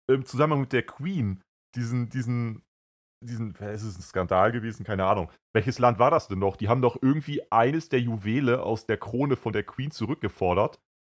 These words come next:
weil das damals geklaut wurde im, im Zeitraum der Kolonialisierung. Und dann haben die halt einfach gesagt so, „Nee, <laughs> das gehört uns.“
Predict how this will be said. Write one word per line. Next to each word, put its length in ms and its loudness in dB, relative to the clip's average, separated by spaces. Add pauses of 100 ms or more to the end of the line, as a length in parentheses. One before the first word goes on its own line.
(120)
weil 100 4
das 140 4
damals 360 6
geklaut 440 0
wurde 200 4
im, 200 -4
im 380 -8 (680)
Zeitraum 540 2
der 460 4 (120)
Kolonialisierung. 880 -2 (460)
Und 80 0
dann 100 4
haben 100 4
die 80 6
halt 100 6
einfach 180 0
gesagt 280 0
so, 60 -4
„Nee, 460 0
<laughs> 40 -20
das 380 -8
gehört 380 -2
uns.“ 360 -6